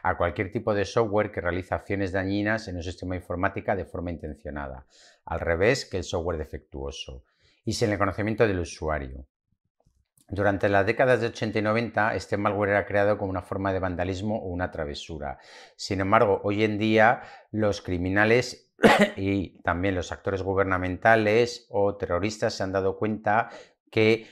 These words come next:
con esto se puede ganar mucho dinero o llegar a hacer acciones, eh, con un gran impacto. Por ello,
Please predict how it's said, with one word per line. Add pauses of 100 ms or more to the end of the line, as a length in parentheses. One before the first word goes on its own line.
(120)
con
esto
se
puede (300)
ganar
mucho
dinero
o
llegar
a
hacer
acciones,
eh,
con
un
gran
impacto. (400)
Por
ello,